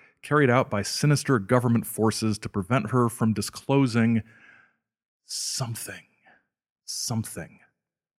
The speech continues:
that was truthful about the flying saucer cover-up. In particular, most stories say that the U S had recovered a crashed spaceship and alien bodies.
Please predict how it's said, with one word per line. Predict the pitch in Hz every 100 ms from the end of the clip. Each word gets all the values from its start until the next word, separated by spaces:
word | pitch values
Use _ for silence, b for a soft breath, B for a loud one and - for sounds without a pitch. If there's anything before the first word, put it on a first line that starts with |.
| _ _ _ _ -
that | 107 104
was | 98
truthful | - - 131 - - 76 - _ _ _
about | 95 101 87
the | -
flying | - 104 107
saucer | 101 101 95 101
cover-up. | - 98 85 50 - b b b -
In | 113
particular, | 117 240 247 117 104 139 147
most | 95 90
stories | - 98 90 85
say | - 90 123 b b b -
that | -
the | 110
U | 202 175
S | 135 - -
had | - 117
recovered | 110 - 156 160 151
a | -
crashed | - - 147 160 - -
spaceship | - - - 135 135 - 92 82 - -
and | 113 - 110
alien | 113 110 107 98
bodies. | 98 92 87 - -